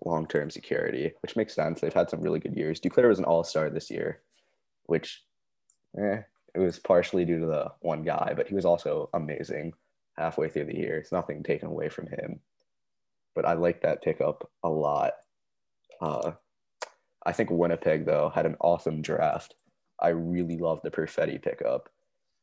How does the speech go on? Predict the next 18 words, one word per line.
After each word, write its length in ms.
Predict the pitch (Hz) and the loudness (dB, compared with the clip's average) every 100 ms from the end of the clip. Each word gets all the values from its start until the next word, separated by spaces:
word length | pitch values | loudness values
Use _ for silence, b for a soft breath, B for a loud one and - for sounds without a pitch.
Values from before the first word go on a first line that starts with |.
| - | -4
I 60 | 80 | -4
think 180 | - 80 | -4 -2
that 200 | 80 76 | 0 0
pickup 260 | 85 - - | 0 0 -2
could 160 | 82 | -6
possibly 500 | - 76 78 85 82 | 0 0 0 -4 -4
be 120 | 80 | -4
the 100 | 82 | -6
steal 260 | - - 73 | -6 -4 -4
of 60 | 78 | -4
the 40 | |
draft. 440 | 76 - - - - | -4 -4 -4 -6 -10
I 40 | |
think 140 | - 80 | -8 -8
he's 100 | 78 | -6
an 60 | 80 | -2
awesome 380 | - - - | -2 -4 -10
player, 480 | - 76 78 80 - | -2 0 2 0 -4